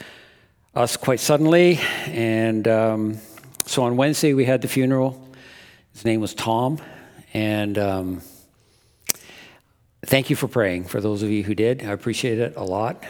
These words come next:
Uh, as far as funerals go, I think it went well. Uh, there were mostly, uh, believers in the room, some family members, uh,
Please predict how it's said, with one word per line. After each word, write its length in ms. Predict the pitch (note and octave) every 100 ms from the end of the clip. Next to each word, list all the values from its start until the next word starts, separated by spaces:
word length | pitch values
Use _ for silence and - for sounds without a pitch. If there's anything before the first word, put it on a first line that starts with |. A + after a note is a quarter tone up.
| -
Uh, 460 | A2 G2 G2 F#2 G2+
as 200 | G#2+ -
far 200 | B2 B2
as 140 | A2+
funerals 440 | - A#2+ A#2+ A#2 -
go, 440 | C3 E3+ G3 - - - -
I 100 | G#2+
think 220 | - G2+
it 100 | G2+
went 200 | G2+ F#2+
well. 400 | G2+ G#2 - - - - - - - _ _ -
Uh, 600 | G2 G2 G2 F#2+ F#2+ F2+ - - - _
there 180 | A2 G#2
were 320 | G2+ G2+ G2 F#2+
mostly, 680 | - A2 A#2+ - A#2+ A#2 A2 -
uh, 180 | - G#2
believers 540 | G#2 A2+ A2+ A2 A2+ A#2
in 80 |
the 80 | G#2+
room, 400 | G#2+ A#2 C#3 E3 - - - - - _ _
some 260 | _ - A#2
family 320 | - A2+ A2+
members, 640 | A2 A2 A2 A2+ A2+ - - - F#2
uh, 520 | F#2+ F#2+ F#2+ G2 F#2